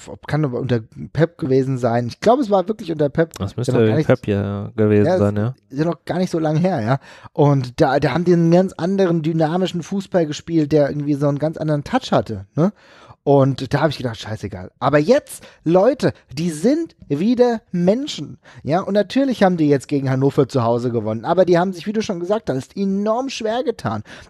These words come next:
Speaker 1: Da waren Dinge dabei, äh, st-, das hätte auch in die andere Richtung gehen können. Natürlich, ganz klar, die Bayern hätten das Ding so oder so nach Hause geschaukelt. Das glaub ich schon. Aber diese ganze Elfmetersituation, die war schon äußerst ungünstig für Hannover. Da muss ich auch sagen, das ist,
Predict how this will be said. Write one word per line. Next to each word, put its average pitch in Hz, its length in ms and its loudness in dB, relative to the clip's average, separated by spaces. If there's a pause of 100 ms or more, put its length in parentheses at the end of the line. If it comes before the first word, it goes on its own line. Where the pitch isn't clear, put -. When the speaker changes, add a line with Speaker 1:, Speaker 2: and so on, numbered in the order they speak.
Speaker 1:
Da 160 140 4
waren 180 280 2 (240)
Dinge 254 400 -4
dabei, 156 500 2 (280)
äh, 165 160 0 (340)
st-, 208 220 0
das 185 160 0
hätte 175 200 4
auch 196 120 0
in 226 60 0
die 202 80 -2
andere 254 220 0
Richtung 214 380 -2
gehen 143 240 2
können. 131 200 -2
Natürlich, 147 460 2 (220)
ganz 110 240 -10
klar, 107 340 -4
die 104 300 -6 (180)
Bayern 143 300 0
hätten 143 200 0
das 135 140 -2
Ding 147 160 -2
so 139 100 0
oder 156 160 4
so 180 120 4
nach 226 180 2
Hause 147 280 4
geschaukelt. 110 520 -4
Das 113 120 -12
glaub 139 220 0
ich 143 60 -8
schon. 214 240 0 (480)
Aber 208 420 2 (200)
diese 156 300 2
ganze 196 260 0
Elfmetersituation, 151 840 2
die 151 120 -2
war 185 120 2
schon 208 160 -4
äußerst 240 320 0
ungünstig 277 580 -2
für 131 140 -2
Hannover. 107 420 0
Da 117 80 2
muss 165 140 0
ich 175 100 -6
auch 180 100 -2
sagen, 185 360 2
das 165 160 0
ist, 185 180 -12